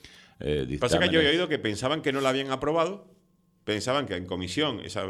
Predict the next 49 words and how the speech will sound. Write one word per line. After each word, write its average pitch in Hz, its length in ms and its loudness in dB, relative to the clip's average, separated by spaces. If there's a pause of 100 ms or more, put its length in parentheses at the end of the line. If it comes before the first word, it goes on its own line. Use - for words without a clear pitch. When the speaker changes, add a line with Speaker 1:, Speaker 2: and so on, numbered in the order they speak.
(120)
Speaker 2:
esa 92 220 -8
enmienda 104 360 -4
se 80 160 -6
presentó, 95 420 -10
pero 101 120 -2
que 87 80 -8
no 98 60 -2
estaba 107 220 2
aprobada 151 520 -2
y 107 120 -10
que 95 140 -6
la 90 80 -4
incorporaron 95 600 -2
sin 156 160 -8
haberla 135 220 -6
aprobado. 85 420 -8 (260)
O 95 140 -6
que 101 80 -2
ellos 120 100 -2
pensaban 131 400 -2
que 151 60 -4
no 139 80 0
la 120 60 0
habían 104 160 -4
aprobado. 101 320 -6 (1080)
Que 110 80 0
esa, 139 120 4
esa 120 260 2
es 107 40 4
otra 131 220 4
historia 143 400 4
que 101 60 2
digo, 80 160 -2
"Bueno, 85 160 -6
pero 76 120 -8
es 80 140 -12
que 87 80 -6
da 80 80 -4
igual, 78 320 0
no 76 120 -6
sé 90 120 -4
si 98 80 0
lo 95 100 4
estás 90 180 2
arreglando 98 260 2
o 120 40 0
lo - 40 4
estás 104 160 0
empeorando". 82 480 -2